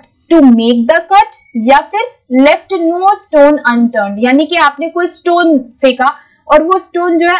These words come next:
unturned हुआ, वापस आपके पास नहीं आया। इसका मतलब ये होता है कि कुछ भी हासिल करने के लिए आपने सारे संभव प्रयास जब कर लिए,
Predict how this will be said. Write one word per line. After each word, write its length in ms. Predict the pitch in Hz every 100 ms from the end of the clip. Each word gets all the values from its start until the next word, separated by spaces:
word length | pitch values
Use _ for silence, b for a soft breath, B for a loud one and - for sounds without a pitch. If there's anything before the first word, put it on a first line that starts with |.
| 277
unturned 640 | 294 302 311 311 311 277
हुआ, 140 | 220 196
वापस 380 | 240 269 330 330
आपके 220 | 285 302
पास 220 | 294 311 285
नहीं 340 | 254 262 269
आया। 180 | 240 202
इसका 300 | 226 240 330
मतलब 380 | 311 302 320 247
ये 120 | 262 294
होता 300 | 240 - 214
है 200 | 269 - B B 359
कि 140 | 339
कुछ 220 | 349 - 311
भी 120 | 370 381
हासिल 420 | 233 240 311 302
करने 300 | 302 269 269
के 140 | 285
लिए 120 | 269
आपने 500 | 294 254 240 - 254
सारे 440 | 254 - 285 269 311
संभव 380 | 294 247 247 277
प्रयास 520 | - 247 240 262 233
जब 140 | 262
कर 260 | 254 - 240
लिए, 440 | 240 226 233 247